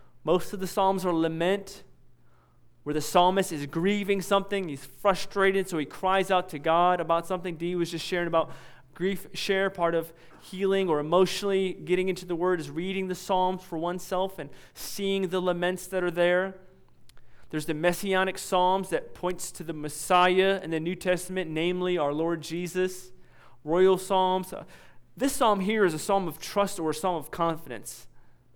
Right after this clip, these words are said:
It's a psalm of trust and confidence in God's care and provision for his people. Here at Bethesda, and obviously I'm, I'm, I'm newer, and, and, and most of you know the context better than I do, but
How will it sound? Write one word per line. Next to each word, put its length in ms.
It's 100
a 40
psalm 280
of 80
trust 460
and 120
confidence 540
in 80
God's 400
care 480
and 240
provision 600
for 200
his 140
people. 380
Here 320
at 300
Bethesda, 400
and 80
obviously 400
I'm, 180
I'm, 200
I'm 140
newer, 360
and, 220
and, 260
and 300
most 240
of 100
you 60
know 140
the 80
context 460
better 200
than 100
I 160
do, 160
but 180